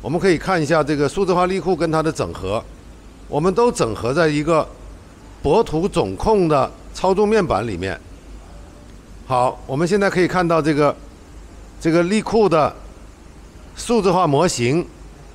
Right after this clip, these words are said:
以及物理模型的运动。有关佛山米塔数字化装备实训营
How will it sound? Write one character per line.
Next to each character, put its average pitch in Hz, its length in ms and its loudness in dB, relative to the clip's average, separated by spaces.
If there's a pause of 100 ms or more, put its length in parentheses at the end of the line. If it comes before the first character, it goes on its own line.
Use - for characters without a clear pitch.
(640)
以 139 120 -4
及 143 360 0 (1400)
物 247 160 2
理 143 120 2
模 117 220 2
型 127 240 -2
的 143 100 4
运 175 220 2
动。 196 180 2 (1600)
有 165 160 4
关 220 320 2 (1600)
佛 196 260 0
山 233 220 2
米 202 220 2
塔 113 240 0
数 220 200 0
字 196 80 2
化 185 140 2
装 190 240 0
备 196 160 4
实 143 220 -4
训 180 200 2
营 139 320 0